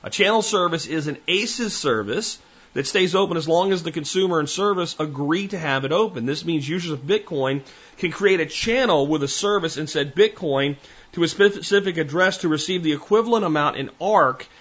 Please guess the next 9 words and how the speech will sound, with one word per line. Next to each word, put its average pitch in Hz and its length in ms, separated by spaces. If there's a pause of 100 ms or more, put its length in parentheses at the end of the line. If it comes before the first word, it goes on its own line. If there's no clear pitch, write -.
(160)
in 175 120
their 170 120
specified 165 680
connected, 143 520 (220)
connection 143 420
address 123 480
and 139 160
vice 127 280
versa. 180 480